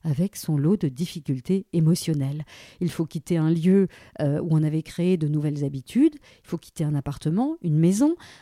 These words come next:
Euh, pour les enfants, c'est quitter l'école où on s'était fait, euh, des amis et des copains pour rejoindre un nouvel endroit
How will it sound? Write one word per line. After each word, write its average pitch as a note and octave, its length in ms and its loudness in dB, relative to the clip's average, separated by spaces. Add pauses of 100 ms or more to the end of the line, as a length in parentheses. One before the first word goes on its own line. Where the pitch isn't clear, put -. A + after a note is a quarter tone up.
(100)
Euh, D#3+ 160 0
pour G#3+ 160 0
les A#3+ 160 4
enfants, A#3+ 320 0
c'est G3 180 -6
quitter G3 320 -4
l'école B3 520 -2
où G#3+ 80 -2
on F3+ 100 0
s'était F3 320 -6
fait, F#3 320 -4
euh, D3+ 100 -6
des D#3+ 220 -2
amis E3+ 240 0
et D#3 40 -4
des D3 120 -4
copains B3+ 460 -4
pour F3+ 200 -2
rejoindre A3 800 0
un D#3+ 100 -4
nouvel B3 300 0
endroit F3 500 -2